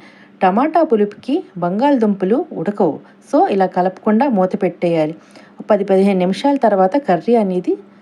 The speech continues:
చక్కగా ఉడికిపోతుంది. మధ్య మధ్యలోని కాస్త ఐదు నిమిషాలకు ఒకసారి కలుపుతూ ఉండాలి. కాస్త చెక్ చేసుకుందామా ఉడికిందా లేదా?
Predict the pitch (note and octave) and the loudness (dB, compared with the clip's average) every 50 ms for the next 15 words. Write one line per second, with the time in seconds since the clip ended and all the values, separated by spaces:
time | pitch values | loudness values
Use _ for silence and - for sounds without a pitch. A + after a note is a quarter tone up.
0 | - - - - - G3+ F#3 - - F3+ F#3+ A#3 E4 G4+ D#4 G3 F#3 F#3 F#3+ F3 | -20 -20 -20 -4 -2 -2 -2 0 -2 0 2 2 2 2 2 0 0 0 -2 -2
1 | E3+ F3+ E3 E3 - E3 E3+ E3+ E3+ E3+ E3 - C4 C#4+ D#4+ C#4 G#3+ A#3 G#3+ G#3+ | 0 0 0 0 -2 -4 -2 0 0 -2 0 0 0 2 2 2 2 2 2 2
2 | G#3+ A3+ C#4 C#4+ - G3 F3+ F3+ - - D#4 G4 G#4 - - - - - - F3+ | 2 2 2 2 2 0 0 -2 -4 -2 -2 -2 -2 -4 -8 -20 -20 -6 -2 0
3 | F#3+ F#3+ F#3+ F#3 F3+ F#3 F3 - G3+ F#3+ F#3 F3+ F3 E3+ - B3 D4 D4 - A3 | 2 2 2 0 -2 -2 -2 0 -2 0 0 0 -2 0 0 -2 -2 0 0 -2
4 | F#3 F3+ - - - C#4+ A#3+ F#3 D#3+ E3 D#3+ E3 D#3 D3+ D3+ - - - - _ | -2 -2 -6 -4 -2 -2 0 0 -2 -2 -2 -2 -4 -4 -6 -8 -12 -18 -20 _
5 | - - - - - - - - - - - A3 G#3 G#3 - B3 A3 G#3 F3+ - | -20 -20 -20 -20 -20 -20 -20 -20 -20 -6 -2 -2 -2 0 -2 -2 -2 -2 -4 -2
6 | - - A#3 A#3 - - B3 A#3 A3+ A3+ A3 A#3 D#4 F#4 D4+ F3+ E3+ E3 - G3 | 0 0 0 0 0 -2 0 2 2 2 2 2 0 0 -2 -4 -4 -2 -4 -2
7 | G3 G3+ G3+ G3+ G3+ G3+ G3+ A3+ D4+ G#4+ | 0 0 0 0 0 -2 0 0 0 -2